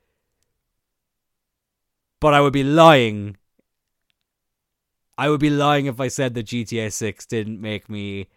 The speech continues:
even more excited than I was when G T A five was announced. And that was a tough sentence for me to admit. That's why there was a few pauses in there. Because,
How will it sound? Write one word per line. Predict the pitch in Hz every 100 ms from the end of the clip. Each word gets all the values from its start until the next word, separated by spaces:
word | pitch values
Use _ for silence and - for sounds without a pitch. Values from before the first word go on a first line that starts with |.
| _ _ -
even | 127 117
more | 120 120 123
excited | 117 - 123 113 110
than | 110
I |
was | 107 107 107
when | 110 107
G | 101
T | 101 101 98
A |
five | 92 101 92 87 82 - _ _ -
was | 107
announced. | 101 95 82 -
And | 98
that | 123
was | 135
a | 107
tough | - 196 220 - _ -
sentence | - 208 180 185
for | 190
me | 185 185
to | 175
admit. | 147 123 92 -
That's | 135 -
why | 147 151
there | 147
was | 139
a | 135
few | 143
pauses | 135 143 139 117 107
in | 101
there. | 87 90 _ _ _ _
Because, | - 160